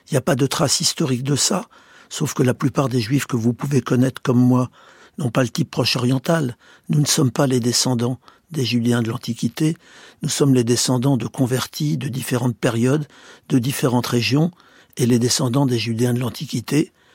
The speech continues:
ce sont les Palestiniens. Ils ont instrumentalisé la religion.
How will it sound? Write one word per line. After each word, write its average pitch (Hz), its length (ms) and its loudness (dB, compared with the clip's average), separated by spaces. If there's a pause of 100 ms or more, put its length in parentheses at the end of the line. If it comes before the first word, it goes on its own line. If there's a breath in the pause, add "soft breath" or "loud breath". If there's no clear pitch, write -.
(160 soft breath)
ce - 160 -10
sont - 160 -2
les 127 100 0
Palestiniens. 120 760 -4 (680 loud breath)
Ils 143 240 2
ont 160 80 6
instrumentalisé 151 880 4
la 127 120 2
religion. 139 580 2